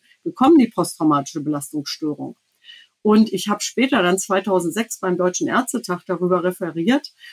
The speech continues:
um dieses Thema ins Bewusstsein zu bringen. Und zwar, dass es eben gar nicht nur Katastrophen und Großschadensfälle sind oder Unfälle,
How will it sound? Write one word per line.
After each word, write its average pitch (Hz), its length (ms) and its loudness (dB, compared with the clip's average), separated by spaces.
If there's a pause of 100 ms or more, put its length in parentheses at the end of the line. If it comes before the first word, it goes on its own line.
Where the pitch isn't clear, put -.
(120)
um 214 140 2
dieses 208 220 2
Thema 226 300 4
ins 214 160 -4
Bewusstsein 190 640 2
zu 151 180 -10
bringen. 147 380 -4 (320)
Und 196 160 0
zwar, 220 260 2
dass 226 180 2
es 220 140 -2
eben 220 320 2
gar 226 300 4
nicht 320 200 4
nur 180 420 4 (360)
Katastrophen 202 680 2
und 170 140 2
Großschadensfälle 151 920 2
sind 135 440 -4 (360)
oder 185 540 4
Unfälle, 190 600 2